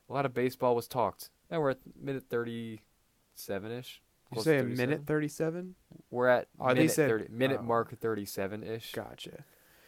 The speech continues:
Speaker 2: Yeah, we, um,
Speaker 1: Yeah.
Speaker 2: Jack and I were gonna combine two topics into one episode, but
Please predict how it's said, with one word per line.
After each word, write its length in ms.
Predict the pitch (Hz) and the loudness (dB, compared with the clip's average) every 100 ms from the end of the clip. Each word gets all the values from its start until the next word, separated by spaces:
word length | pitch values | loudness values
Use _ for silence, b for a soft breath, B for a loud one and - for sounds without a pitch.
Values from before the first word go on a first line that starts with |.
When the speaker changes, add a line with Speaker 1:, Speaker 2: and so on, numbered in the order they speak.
| b b - | b b 0
Speaker 2:
Yeah, 300 | 143 170 165 | 6 8 6
we, 340 | 147 147 143 | 4 2 6
um, 460 | 143 143 139 139 139 | 8 8 6 0 -2
Speaker 1:
Yeah. 220 | 151 156 - - - | -2 -2 -6 -20 -4
Speaker 2:
Jack 260 | - 165 165 | 8 10 10
and 80 | 180 | 8
I 80 | 175 | 6
were 120 | 160 | 6
gonna 360 | 160 147 139 | 6 8 6
combine 840 | 135 143 123 131 127 131 127 127 123 | 4 -4 2 4 6 4 2 -2 -8
two 340 | - 147 139 | -4 0 0
topics 640 | 139 147 123 143 139 - 127 | 2 2 2 2 -2 -4 -6
into 360 | 123 120 131 | -6 -4 -6
one 280 | 113 113 113 | -4 -4 -4
episode, 640 | 107 120 - 131 127 143 131 | -6 -8 -8 -4 -2 -4 -2
but 240 | 120 110 | -2 -2